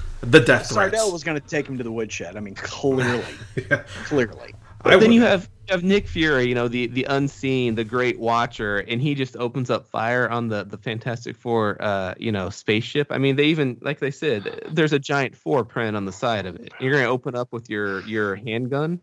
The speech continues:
Speaker 3: uh, at a spaceship? I mean, just, it just drives me a little crazy. Um, the, the, the design for the T V A, uh, agents is just ridiculous.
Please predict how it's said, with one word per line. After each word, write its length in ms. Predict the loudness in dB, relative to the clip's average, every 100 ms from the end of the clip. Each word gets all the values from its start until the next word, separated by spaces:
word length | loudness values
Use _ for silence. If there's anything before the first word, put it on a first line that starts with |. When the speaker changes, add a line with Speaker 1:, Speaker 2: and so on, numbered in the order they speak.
| -12 -20 -20 -20 -20 _ -6
Speaker 3:
uh, 300 | -4 -4 -4
at 120 | -2 -4
a 40 |
spaceship? 540 | -2 -2 -2 -2 -6 -6 -4
I 40 |
mean, 220 | 2 2
just, 220 | 0 -6 _ -20 _ -10
it 140 | -8
just 280 | -4 -6 _
drives 280 | 2 2 2
me 60 | 0
a 20 |
little 160 | 0 -2
crazy. 480 | -6 -6 -10 -16 -8 -2
Um, 560 | 2 2 0 -2 -6 -12 -16 _ _ _ -10
the, 120 | -8
the, 300 | 0 0 2 -2
the 80 |
design 460 | -4 -2 -2 -2 -2
for 120 | -4
the 80 | -8
T 220 | -6 -8
V 240 | -4 -2 0
A, 320 | -2 -4 -8 -12
uh, 100 | -12 -14 -20 -12
agents 500 | -4 -4 -2 -6 -6
is 120 | -6 -4
just 200 | -6 -6 _ -8
ridiculous. 720 | -4 -6 -6 -8 -8 -12